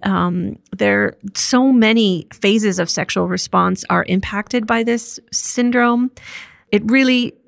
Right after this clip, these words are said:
robs a man of sexual fulfillment and sexual satisfaction. I am treating, uh, a man right now who is chronically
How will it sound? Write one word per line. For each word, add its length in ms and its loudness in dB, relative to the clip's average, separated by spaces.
robs 580 2
a 80 -2
man 500 2
of 380 -2
sexual 400 0
fulfillment 800 -2
and 380 -4
sexual 520 -2
satisfaction. 1120 -2
I 280 0
am 480 -2
treating, 480 2
uh, 500 -2
a 80 0
man 280 0
right 220 -2
now 560 -2
who 380 2
is 340 -2
chronically 760 0